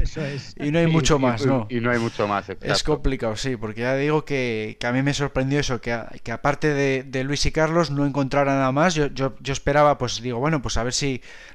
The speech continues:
Speaker 2: reúno aquí, pues no sé, igual diez, doce, quince personas nuevas. Pues conseguí solamente dos y de los diez participantes del concurso de preguntas,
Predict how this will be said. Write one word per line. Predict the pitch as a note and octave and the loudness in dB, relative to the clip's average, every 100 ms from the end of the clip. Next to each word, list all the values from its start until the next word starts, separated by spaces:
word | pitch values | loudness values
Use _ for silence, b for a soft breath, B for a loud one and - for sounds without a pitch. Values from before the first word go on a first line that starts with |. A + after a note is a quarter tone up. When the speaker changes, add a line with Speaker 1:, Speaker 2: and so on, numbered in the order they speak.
| B | B
Speaker 2:
reúno | B2+ B2+ C#3+ D3 | 0 2 4 4
aquí, | B2+ C3+ D3 C3+ - B B B | 2 0 -2 -2 -6 B B B
pues | G2+ | -6
no | G#2+ | -2
sé, | C3+ | 0
igual | D3 B2+ B2 | 0 0 -2
diez, | G#2 D3 D#3 A2+ G#2 | -2 0 0 -2 -4
doce, | D3+ - A#2 | -4 -4 -8
quince | - C3 C#3 | -6 -6 -4
personas | - A2+ C#3 C3+ A2+ | -4 -2 0 0 2
nuevas. | E3+ F3+ A#2 - B B B | 4 4 2 -2 B B B
Pues | A2+ | -10
conseguí | - A2+ A2 B2+ | -6 -4 -4 -2
solamente | C3 C#3 C#3+ C#3+ C3+ | 0 2 2 0 0
dos | D3+ G#3 - B B B | 2 2 -2 B B B
y | - C#3 | -6 -2
de | C#3 | 2
los | C#3 A#2+ | 2 2
diez | D#3 E3+ | 2 2
participantes | - E3 D3 D3+ D3+ F3 D3 B2+ | 4 0 0 -2 2 2 2 -2
del | C3 | -2
concurso | - B2+ A#2 D#3+ - D#3+ | -2 -2 -2 -2 0 0
de | D3 | 0
preguntas, | C#3+ C#3+ E3+ F3 G#3 B3+ | 0 0 0 2 2 2